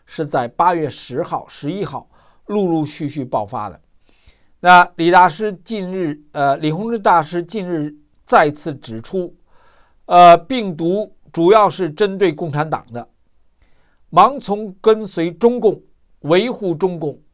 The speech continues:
为中共卖命的，目前死了很多人，包括很多年轻人。呃，今年一月份，李大师已经明确讲，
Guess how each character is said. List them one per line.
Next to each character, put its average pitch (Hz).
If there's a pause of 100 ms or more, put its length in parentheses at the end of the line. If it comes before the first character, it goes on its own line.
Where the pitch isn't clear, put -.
为 190
中 214
共 185
卖 185
命 180
的， 101 (560)
目 190
前 190
死 180
了 160
很 139
多 180
人， 120 (640)
包 220
括 170
很 139
多 165 (100)
年 160
轻 190
人。 104 (1080)
呃， 190
今 240
年 233
一 240
月 214
份， 123 (260)
李 165
大 170
师 190
已 147
经 156
明 147
确 196
讲， 123